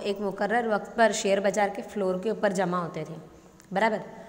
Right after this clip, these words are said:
उस फ्लोर के ऊपर खड़े रहकर वो बेचारे बिल्कुल, मतलब, जिसको हम कह सकते हैं कि चिल्लाते थे और हाथ के अलग-अलग इशारों के ज़रिए अपने जामीनगिरियों के सौदे करते थे।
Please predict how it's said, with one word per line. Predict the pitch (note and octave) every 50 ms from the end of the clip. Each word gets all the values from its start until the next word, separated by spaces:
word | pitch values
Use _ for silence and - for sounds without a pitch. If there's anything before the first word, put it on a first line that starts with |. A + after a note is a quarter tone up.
| - - - - - - - -
उस | F#3+ - - -
फ्लोर | B3 A#3+ A3+ A3+ A3+
के | A3+ D4+ D4+
ऊपर | D4+ D4+ C#4
खड़े | C#4+ - B3 A3 A#3+
रहकर | B3 B3+ A#3+ - B3 B3 B3+ C4
वो | B3 A#3+ A#3+
बेचारे | G#3+ A3 - - G#3+ G#3+ G3+ G#3+ A3 A3 A3 A3 A3 A3 G#3+ G3 - - -
बिल्कुल, | F#3+ G#3 G#3 G#3 A#3+ A#3 A3+ A3
मतलब, | G#3 F3+ G3 G#3 G3+ F#3 - - - -
जिसको | - - - G#3+
हम | G3+ G#3
कह | F#3+ G3 F#3+ F#3+
सकते | F#3 G#3 G3 - G#3
हैं | F#3+ G3
कि | G3+
चिल्लाते | G3 - G3 F3+ E3+ F3 F3 F3 F3 G3+ F#3+
थे | F#3+ F3 E3 E3+ D3+ - - - - - - - - - - - - - - - - - - _ - - F#3+
और | F3+ F3+ F3+ F3+ F3+
हाथ | D3 F3+ F3 F3+ F3+ F#3 -
के | A#3 A3+ A3+ -
अलग-अलग | G#3+ F#3+ G3 G3+ G3+ G#3 G#3 G#3 G3+ G3+
इशारों | G3 F#3 - - G3+ F#3 F#3 F#3+ F#3+
के | F#3+ G#3+ G#3
ज़रिए | F3+ F#3+ F3+ F3 G3 G3+ F#3 E3+ D#3+ E3 - - - - - - - -
अपने | G3+ - G3+ G#3 F#3+
जामीनगिरियों | F3 F#3+ F#3 F#3 F#3 G3 F#3+ F3+ F#3 F3+ F3 E3+
के | F3 G#3
सौदे | G#3 - G#3 F#3 F3 F3+ F3+
करते | F3+ F3 E3+ - F3+ E3+
थे। | -